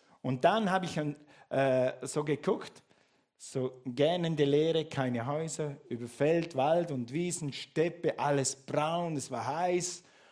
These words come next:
Und dann sah ich die ersten Häuser und dann sah ich die ersten richtigen Häuser, die bewohnt waren und die hatten oben so Bilder dran, so Dinger dran. Denke, was ist denn das?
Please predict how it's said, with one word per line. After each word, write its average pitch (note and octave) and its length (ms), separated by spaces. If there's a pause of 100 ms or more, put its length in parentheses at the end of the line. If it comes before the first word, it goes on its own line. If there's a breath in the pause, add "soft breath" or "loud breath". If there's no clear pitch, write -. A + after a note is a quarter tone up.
(220 soft breath)
Und B2+ 120
dann C3 100
sah D3 180
ich C#3 140
die C3+ 120
ersten A#2+ 320
Häuser E3+ 540 (320 loud breath)
und B2+ 80
dann C3+ 140
sah D3+ 140
ich C#3+ 100
die C#3+ 160
ersten D3 260
richtigen D#3 460
Häuser, E3 260
die C#3+ 120
bewohnt C3+ 440
waren F#3 260 (320 loud breath)
und D3+ 160
die D3+ 80
hatten E3 280
oben F3 380
so D3+ 180
Bilder E3 440
dran, G2 380 (580)
so C3+ 200
Dinger D#3+ 360
dran. F2 280 (640 soft breath)
Denke, C3+ 180
was D#3 240
ist C#3 120
denn C#3 160
das? G#3+ 580